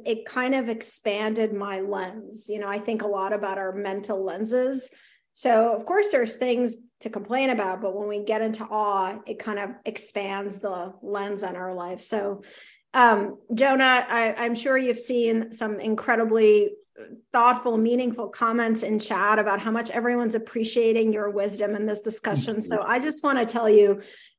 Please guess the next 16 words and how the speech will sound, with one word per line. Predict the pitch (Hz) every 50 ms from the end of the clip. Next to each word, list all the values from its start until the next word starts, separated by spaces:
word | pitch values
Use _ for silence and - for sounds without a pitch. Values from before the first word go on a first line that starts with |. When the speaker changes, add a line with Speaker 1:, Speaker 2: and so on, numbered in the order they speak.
| -
Speaker 1:
a | 226 226
huge | 220 - - 262 269 277 277 285 285 294 277 226 220 - - - _ _ _ _ _ -
thank | - 220 233 269 269 240 - 247
you, | 233 214 214 202 202 196 190 185 - - -
um, | 202 196 190 196 202 208 196
with | 196 220 220 220 -
all | 226 226 233 240 254 247
the | 233 240 220 226 -
confetti | - 240 226 220 - - 220 214 208 226 233 226 226
and | - 214 208 202 202
fireworks | - 226 220 220 220 220 214 214 214 -
that | 214 202
I | 196 -
can | 107 101
Speaker 2:
Uh, | 98 92
Speaker 1:
remember. | - 98